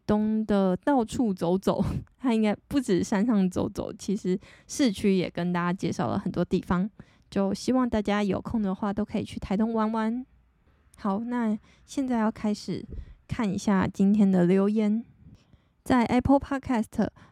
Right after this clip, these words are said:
粉红色长颈鹿说：“请问铁花小鹿用餐有需要提前预约吗？听你的介绍好心动，想冲一波。除了东河包子跟卑南包子之外的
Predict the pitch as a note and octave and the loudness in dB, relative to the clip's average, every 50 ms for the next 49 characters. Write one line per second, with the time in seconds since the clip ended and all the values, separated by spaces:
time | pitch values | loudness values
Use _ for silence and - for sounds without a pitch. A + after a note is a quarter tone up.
0 | _ - - - G3 G3 G#3 G3+ A3 - - C4 B3 A#3 - - G3+ G3+ - F#3 | _ -6 0 0 2 2 2 0 0 0 0 0 0 0 -2 -4 -8 -6 -4 -4
1 | D#3+ F3 F#3+ G#3 G#3+ G3 F#3 - - - G#3 G#3 G#3+ A3 A3+ - - - _ _ | -4 0 4 4 6 6 4 2 2 2 4 4 4 2 0 -2 -10 -20 _ _
2 | - - - G#3+ G3+ G#3 A#3+ C4+ C#4 B3+ A#3+ - A#3 G#3 G#3+ A#3 C4+ B3+ - A3 | -16 -4 -2 0 2 4 4 4 4 2 0 0 0 2 4 4 2 2 2 2
3 | F#3 F#3+ G#3 A#3 A#3+ A3+ G#3+ G#3+ G3+ A3+ A3+ A3 F#3+ - - - A3 A3 G#3+ G3+ | 4 4 4 4 4 2 0 -2 -2 -2 0 0 0 -2 -2 0 2 2 4 2
4 | - - G3+ G#3 - G#3 G3 - - A#3 A3+ A3 A3 G#3+ G#3+ G#3+ G#3 G#3 G3+ G#3+ | 2 0 -4 0 0 0 -2 0 0 0 2 4 4 4 4 4 2 2 0 0
5 | - _ _ - _ _ _ - - C#4+ C4+ C#4 C4 A#3 G3 E3+ G3+ - - G#3 | -2 _ _ -20 _ _ _ -8 -4 -2 -2 0 2 4 4 4 2 4 2 2
6 | G3 G3+ - G#3+ G#3 G#3 - - G3 - - G#3 G#3 A3+ A#3 G#3 E3+ G#3 - G#3 | 2 4 2 0 0 2 0 -2 -2 -2 -2 -2 0 2 2 0 0 0 0 -2
7 | - - - - G#3+ G3+ A3 A3+ G#3+ - - A3 G#3+ A3 A3+ - - - - _ | -4 -4 -4 -2 -2 0 0 -4 -2 2 4 6 6 6 4 0 -6 -20 -20 _
8 | _ _ - - - A#3 A#3+ B3 B3 B3 A#3+ B3+ C4 C4+ C4 B3+ A3+ A#3+ A#3 A3+ | _ _ -6 0 4 4 4 6 4 2 2 0 -2 0 2 0 2 2 2 2
9 | A#3 A#3 - - F#3+ - - G#3+ G#3+ A3+ A#3 - - A3+ B3 B3 A3+ G#3+ G#3 G#3 | 2 0 2 0 0 2 2 0 0 0 -2 -4 -4 -2 0 0 0 0 2 2
10 | G#3+ G#3+ A3 A3+ - - D4 - - - A#3 A#3 B3 A#3+ A3+ G#3 G#3 G#3 G#3 | 2 2 2 0 -2 -2 -6 -4 -2 -2 0 2 2 4 2 4 4 2 2